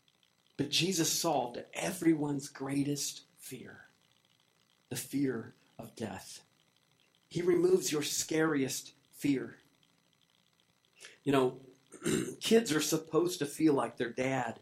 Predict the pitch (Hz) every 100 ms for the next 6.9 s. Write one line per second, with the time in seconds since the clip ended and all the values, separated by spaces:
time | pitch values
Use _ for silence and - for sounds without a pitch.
0 | - - - 131 127 120 143 139 147 -
1 | - 131 135 127 120 127 117 113 104 104
2 | _ _ _ _ 135 131 135 127 123 110
3 | 107 - - 117 - - - - _ _
4 | _ _ _ _ 131 131 135 160 160 139
5 | 147 135 135 135 - - - 135 127 123
6 | 123 123 - 113 117 107 113 - -